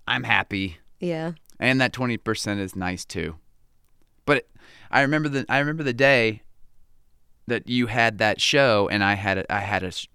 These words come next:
Speaker 1: a, a conflict, and I had a show come in, and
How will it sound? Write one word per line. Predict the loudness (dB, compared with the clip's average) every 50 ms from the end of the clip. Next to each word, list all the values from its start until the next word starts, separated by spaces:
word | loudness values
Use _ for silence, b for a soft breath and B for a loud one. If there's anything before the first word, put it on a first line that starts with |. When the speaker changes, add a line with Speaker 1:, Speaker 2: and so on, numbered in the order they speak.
| -14 -6
Speaker 1:
a, | -6 -6 -4 -4
a | -6 -6
conflict, | -4 -2 -2 0 0 -2 -2 -2 -2 -2 -4 -6 -8 -8
and | -6 -6
I | -4
had | -4 -4 -4
a | -4
show | -2 -2 -2 -2 -4
come | -4 -4 -4 -2 -2 -2
in, | -2 -2 -2 -2 -4 -6 _ -10 -10
and | -6 -6 -4 -4 -4 -4 -4 -4 -4 -4 -4 -6 -8